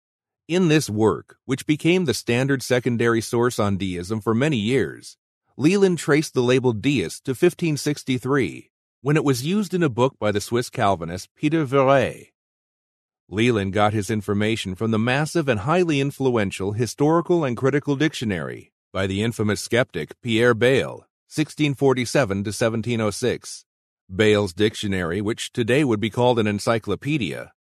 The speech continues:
provided a gold mine of information for Enlightenment freethinkers, including information about some very obscure figures. In the article on Verret, Bayle quoted a lengthy passage written by Verret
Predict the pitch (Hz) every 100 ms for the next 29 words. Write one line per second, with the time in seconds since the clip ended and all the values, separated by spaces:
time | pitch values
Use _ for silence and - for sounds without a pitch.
0 | _ - 131 139 175 170 117 98 127 147
1 | 120 120 135 104 113 117 117 113 101 -
2 | 98 - 104 98 104 135 127 120 - -
3 | 127 123 123 101 64 - - _ _ _
4 | _ _ _ 127 117 170 190 110 107 104
5 | 110 110 120 - 95 110 - - 120 101
6 | 180 151 104 98 - 139 127 101 123 135
7 | 92 64 52 - - _ _ _ _ _
8 | 135 127 127 180 202 185 151 123 104 101
9 | 104 85 53 - _ _ _ _ _ 95
10 | 120 170 175 - 143 156 127 104 104 147
11 | - 147 135 113 98 104 95 131 135 104
12 | 95 85 80 78 57 62